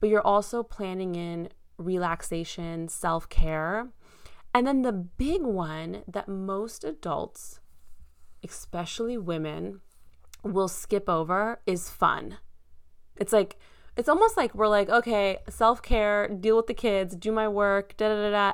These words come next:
and then we forget about having fun. So fun needs to get plugged in. I suspect that most women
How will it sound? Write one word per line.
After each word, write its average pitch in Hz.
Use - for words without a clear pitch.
and 190
then 180
we 180
forget 180
about 170
having 165
fun. -
So 214
fun 339
needs 320
to 202
get -
plugged 165
in. 160
I 262
suspect -
that 185
most 180
women 185